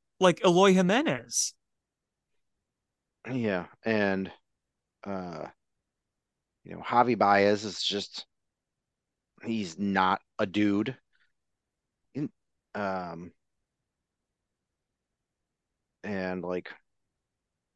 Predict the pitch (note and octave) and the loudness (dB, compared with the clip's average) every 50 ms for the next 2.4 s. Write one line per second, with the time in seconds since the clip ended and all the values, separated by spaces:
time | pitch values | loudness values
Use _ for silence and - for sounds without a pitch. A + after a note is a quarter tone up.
0 | _ _ _ _ _ _ _ _ _ _ _ _ _ - - - - - G2+ G#2 | _ _ _ _ _ _ _ _ _ _ _ _ _ -20 -16 -16 -6 0 4 4
1 | G2+ G2+ - G3 A#3+ A3+ D#3+ C#3+ D#3 F3+ G3+ - - _ _ _ _ _ _ - | 4 6 8 8 8 8 8 8 8 6 6 2 -4 _ _ _ _ _ _ -4
2 | D3 C3+ B2+ B2 B2 A#2+ A#2 | -2 0 0 2 0 0 -2